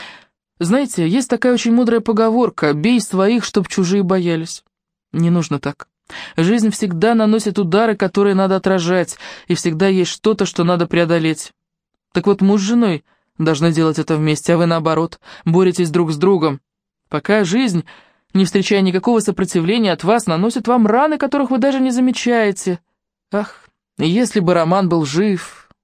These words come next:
он бы вам лучше меня всё растолковал. Мы с ним были очень счастливы, и не потому, что на нас снизошло неземное чувство или что-то в этом духе.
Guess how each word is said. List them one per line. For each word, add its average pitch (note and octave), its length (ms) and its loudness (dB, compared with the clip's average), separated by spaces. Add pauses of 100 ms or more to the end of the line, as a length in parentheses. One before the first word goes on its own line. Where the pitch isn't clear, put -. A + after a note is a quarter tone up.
он G3+ 180 0
бы F#3+ 120 0
вам F#3 280 2
лучше F3+ 280 -2
меня D3 220 -2
всё D3+ 140 -6
растолковал. E3+ 640 -8 (1400)
Мы A#3+ 120 2
с B3 60 -4
ним B3 140 4
были A#3 140 2
очень G#3+ 280 0
счастливы, G#3 520 0
и G#3+ 40 2
не A#3+ 100 4
потому, A#3+ 420 2
что G#3 180 -2
на G3+ 120 2
нас F#3+ 200 0
снизошло F3+ 720 2
неземное E3+ 440 2
чувство A3 400 0
или D#3+ 100 2
что-то D#3 300 -2
в D3+ 40 2
этом D#3 220 -2
духе. D#3 320 -10